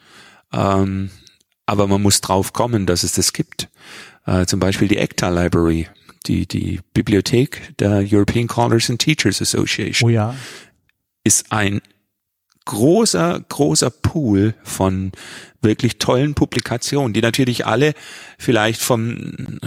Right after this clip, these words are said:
Speaker 1: vom Erscheinungsjahr her, wenn ich jetzt The Caller Text nehme von Sets in Order oder Out of Sight, Don Beck oder Art of Programming, Bill Peters, was man da alles gelernt hat damals.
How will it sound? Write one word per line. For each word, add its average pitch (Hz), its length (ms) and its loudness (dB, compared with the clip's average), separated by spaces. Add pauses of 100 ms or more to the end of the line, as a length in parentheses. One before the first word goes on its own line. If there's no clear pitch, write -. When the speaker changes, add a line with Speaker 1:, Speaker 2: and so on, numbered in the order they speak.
Speaker 1:
vom 117 200 -2
Erscheinungsjahr 113 920 2
her, 87 260 2
wenn 87 120 -2
ich 92 140 -4
jetzt - 280 -2
The 107 60 2
Caller 107 400 2
Text - 440 -2
nehme 98 260 0
von 101 160 -2
Sets - 320 -2
in 101 120 0
Order 95 420 4
oder 90 220 0
Out 101 120 2
of 101 100 2
Sight, 101 420 0
Don 95 260 0
Beck 101 420 -2
oder 92 260 -2 (600)
Art 117 220 4
of 110 140 2
Programming, 101 640 0
Bill 113 240 2
Peters, 104 640 -2
was 98 240 -2
man 101 160 0
da 95 180 2
alles 92 300 0
gelernt 95 420 -2
hat 98 180 -4
damals. 92 340 0